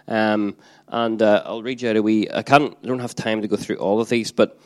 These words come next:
um, this is from John sixteen, twelve and thirteen. "But when he, the Spirit of truth, comes,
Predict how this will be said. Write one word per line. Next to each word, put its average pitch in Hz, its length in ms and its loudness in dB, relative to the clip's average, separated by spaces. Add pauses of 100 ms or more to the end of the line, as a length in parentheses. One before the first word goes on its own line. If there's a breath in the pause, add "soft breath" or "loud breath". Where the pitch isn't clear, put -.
(320 soft breath)
um, 107 260 2
this 117 240 0
is 120 140 -2
from 104 400 0 (100)
John 104 260 0
sixteen, - 480 -6
twelve 98 260 -2
and 98 60 -8
thirteen. 104 520 -4 (260 loud breath)
"But - 160 2
when 123 180 4
he, 147 380 0
the 135 80 -2
Spirit 135 580 2
of 135 120 0
truth, - 340 -2
comes, 107 500 -4